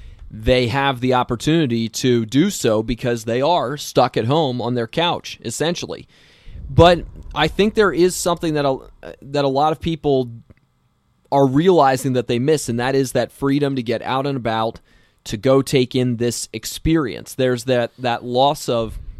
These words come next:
experiences that comes with that time. And really, all we are doing with this, this whole episode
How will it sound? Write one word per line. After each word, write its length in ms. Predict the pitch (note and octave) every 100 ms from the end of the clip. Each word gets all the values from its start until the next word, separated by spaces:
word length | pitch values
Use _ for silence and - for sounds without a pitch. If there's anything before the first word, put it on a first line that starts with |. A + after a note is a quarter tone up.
| - - - - - -
experiences 760 | C3 - C#3 D3 C#3+ C3+ A2+ -
that 100 | A2
comes 280 | B2 B2
with 220 | A#2 A#2 -
that 240 | G#2+ -
time. 340 | C#3 C3+ G2 - _ _ _ _
And 220 | E3 D#3
really, 320 | G3 B3+ F#3
all 380 | - D3 G3+ B3+
we 200 | G#3 F#3+
are 120 | E3+
doing 520 | B2+ C3+ C3 A2+ G#2 - - - _ _ _
with 300 | B2+ C#3+ -
this, 400 | C#3 C3+ - - -
this 520 | B2+ - C#3 C3+ -
whole 260 | C#3+ D#3+ C3+
episode 680 | C#3+ C3+ - A2 G2 F2+